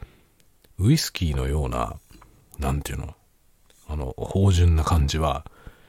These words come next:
一切ない。<laughs> ウイスキーってさ、あの、飲まなくてもね、香りだけでも、こう、ふわってするじゃない。気持ちいいじゃ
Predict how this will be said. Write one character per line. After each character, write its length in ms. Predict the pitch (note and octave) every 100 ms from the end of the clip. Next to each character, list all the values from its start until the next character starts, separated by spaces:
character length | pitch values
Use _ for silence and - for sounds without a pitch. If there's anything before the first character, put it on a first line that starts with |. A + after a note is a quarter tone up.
| _ -
一 100 | -
切 260 | - C2 B2+
な 120 | C3+
い。 80 | -
<laughs> 80 | - - - - - - - - - - - - - - _ - - - - - - - - - - - -
ウ 80 | A#2
イ 40 |
ス 140 | F3 -
キ 140 | F2+
ー 40 | -
っ 40 |
て 80 | -
さ、 200 | - - - - - - - - - -
あ 140 | C#2+
の、 300 | C#2+ C2 C#2+ D#2+
飲 100 | C3+
ま 100 | C#3+
な 100 | E2
く 80 |
て 80 | -
も 80 | -
ね、 180 | C3+ B2+ _ _ _ _ _
香 160 | - A2+ B2
り 60 | A#2
だ 140 | A2+
け 80 | A#2+
で 100 | F#2
も、 320 | C#2 - E2 - - _
こ 120 | C3
う、 20 |
ふ 140 | - A#2+
わ 160 | - -
っ 40 | _
て 80 | -
す 120 | -
る 80 | -
じ 60 | -
ゃ 40 |
な 80 | -
い。 40 | - _ - - - - - _ _ _ -
気 120 | G2+
持 120 | G#2+
ち 140 | A2 G#2+
い 20 |
い 20 |
じ 100 |
ゃ 60 | -